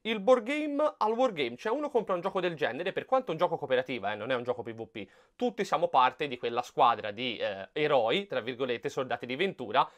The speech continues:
e dobbiamo fare le missioni, ed è tipo un'intelligenza artificiale con il regolamento di gioco, l'I A, che muove le truppe del nemico. Però è bello perché comunque, ehm, si può entrare dentro le case, si può salire sui tetti, dai tetti si può tirare a quelli sotto, cercare copertura dentro gli edifici.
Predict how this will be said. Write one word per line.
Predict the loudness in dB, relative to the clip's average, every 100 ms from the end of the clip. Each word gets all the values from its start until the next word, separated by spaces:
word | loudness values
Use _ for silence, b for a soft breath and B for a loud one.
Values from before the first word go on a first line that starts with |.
| B
e | B
dobbiamo | 0 2 2
fare | 2 2
le | -2
missioni, | -6 -6 -4 -2
ed |
è | -2
tipo | -4 -6
un'intelligenza | -6 -6 -6 -2 -2 -2 -2 0
artificiale | 0 0 -2 -4 -2 0 0 -2 -4 B B
con | -2 0
il |
regolamento | 2 2 0 -2 -4
di | -2
gioco, | 0 0 -2
l'I | 0
A, | 0 0 B B
che | -2
muove | 2 2
le | 2
truppe | -6 -6 -4
del | -4
nemico. | -4 -8 -8 -6 -6 b b b b _
Però | 2 8 8 8
è | 6
bello | 4 4 4
perché | 2 0
comunque, | -4 -2 -2 2 2
ehm, | 4 4 4 0 -2 -6
si | -10 0
può | 2
entrare | 2 2 0
dentro | -2 -4 -4
le | 4
case, | 6 6 4 2 B B
si | -6 0
può | 0
salire | 0 0 0 0
sui | -2 -4
tetti, | -4 -6 -6 -6 -2
dai | -2 0
tetti | -4 -4
si | -6 -2
può | -2 2
tirare | 4 6 4
a |
quelli | 0 -4
sotto, | -2 0 0 0 -2
cercare | 0 -2 2 0 0
copertura | -2 -4 -4 -2 -2
dentro | 0 -4 -4 -6
gli | -6
edifici. | -8 -8 -10 -8 -10